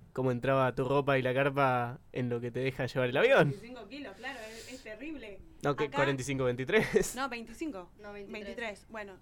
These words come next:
Speaker 2: perdón. Bueno,
Speaker 1: <laughs>
Speaker 2: ya, ya tengo dos kilos menos, sonamos. Dejo dos paquetes de yerba.
Speaker 1: No.
Speaker 2: Este,
Speaker 1: <laughs>
Speaker 2: no, allá nos dan, eh, carpas,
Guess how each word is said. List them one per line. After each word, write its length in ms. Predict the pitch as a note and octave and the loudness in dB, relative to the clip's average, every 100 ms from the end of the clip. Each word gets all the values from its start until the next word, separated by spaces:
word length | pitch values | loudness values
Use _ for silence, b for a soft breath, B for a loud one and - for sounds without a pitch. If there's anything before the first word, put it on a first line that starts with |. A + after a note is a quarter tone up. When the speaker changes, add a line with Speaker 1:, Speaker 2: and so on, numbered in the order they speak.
| - - | -20 -18
Speaker 2:
perdón. 300 | G#3+ G#3+ F#3 - _ - | -16 -14 -16 -20 _ -14
Bueno, 220 | A3+ G#3 | -8 0
Speaker 1:
<laughs> 360 | A#3+ - - - | 2 2 -2 -6
Speaker 2:
ya, 220 | A3+ A3+ | -6 -4
ya 160 | B3 | -6
tengo 220 | A#3 B3+ A3+ | -6 -6 -6
dos 120 | B3 | -8
kilos 240 | B3 A#3+ | -10 -12
menos, 220 | G#3 F#3 - - - - | -14 -16 -18 -20 -20 -18
sonamos. 360 | A3 G#3 F#3+ E3+ - | -12 -12 -12 -20 -18
Dejo 240 | E3+ A#3 | -16 -10
dos 100 | A#3 | -10
paquetes 360 | A#3 G#3+ G#3 G3 | -10 -12 -10 -12
de 60 | F3 | -14
yerba. 160 | E3 - b b b b | -18 -20 b b b b
Speaker 1:
No. 220 | C3+ E3+ F3+ | 0 0 0
Speaker 2:
Este, 680 | F3 E3 G3+ G3 G3 G3 - b | -6 -6 -4 -4 -6 -10 -14 b
Speaker 1:
<laughs> 180 | b b | b b
Speaker 2:
no, 240 | A#3+ C4 - | -4 -2 -2
allá 240 | A#3 C#4 E4+ | -4 -4 -4
nos 160 | E4+ | -4
dan, 340 | B3+ G#3 F#3 - - - | -4 -4 -8 -14 -20 -16
eh, 240 | G#3+ G#3 G3+ | -14 -14 -6
carpas, 560 | C4 D4+ F4+ G4+ - | -4 -4 -4 -6 -8